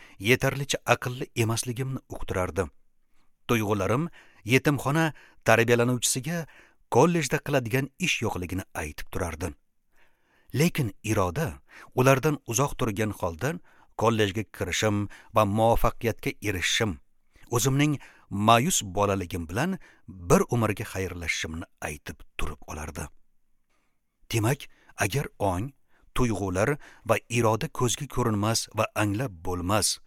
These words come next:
lekin juda ham mavjud bo'lib, menda bor bo'lsa, u holda balki Xudoning ruhi ham menda yashashi mumkin ekanda.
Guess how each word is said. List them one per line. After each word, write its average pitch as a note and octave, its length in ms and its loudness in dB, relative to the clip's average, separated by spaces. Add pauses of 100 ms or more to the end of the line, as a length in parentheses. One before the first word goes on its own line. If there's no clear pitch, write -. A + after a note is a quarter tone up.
(380)
lekin C#3+ 420 0 (220)
juda A2+ 280 0
ham C#3+ 200 0 (120)
mavjud G#2+ 480 0
bo'lib, F#2+ 320 -4 (380)
menda G2 400 0 (100)
bor G#2+ 260 -4
bo'lsa, F#2+ 360 -2 (560)
u A2 120 -2
holda F#2+ 440 -2 (260)
balki A2+ 460 -6 (440)
Xudoning A#2 600 2
ruhi G2 360 -2
ham C3 280 0 (260)
menda F#2+ 360 -2
yashashi G#2+ 360 -4
mumkin E2 500 -8
ekanda. D#2 440 -8